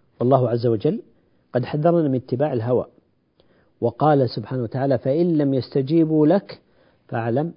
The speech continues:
أنما يتبعون أهواءهم". هما مسلكان لا ثالث لهما، إما الاستجابة لله والرسول، وإما اتباع الهوى، وإن سمي هذا الهوى بأي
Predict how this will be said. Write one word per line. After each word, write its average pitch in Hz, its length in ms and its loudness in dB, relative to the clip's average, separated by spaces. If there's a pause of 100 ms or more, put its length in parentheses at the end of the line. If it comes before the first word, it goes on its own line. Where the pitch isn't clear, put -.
(140)
أنما 110 320 -4
يتبعون 110 520 -8
أهواءهم". - 500 -16 (760)
هما 143 400 4
مسلكان 127 520 -2
لا 156 240 2
ثالث 98 320 -6
لهما، 90 380 -12 (580)
إما 175 260 6
الاستجابة 131 580 2
لله 131 360 0
والرسول، 135 500 -2 (1080)
وإما 127 480 -2
اتباع 127 380 -6
الهوى، 85 360 -12 (640)
وإن 190 200 6
سمي 165 380 4
هذا 147 240 2
الهوى 135 260 0
بأي 147 560 0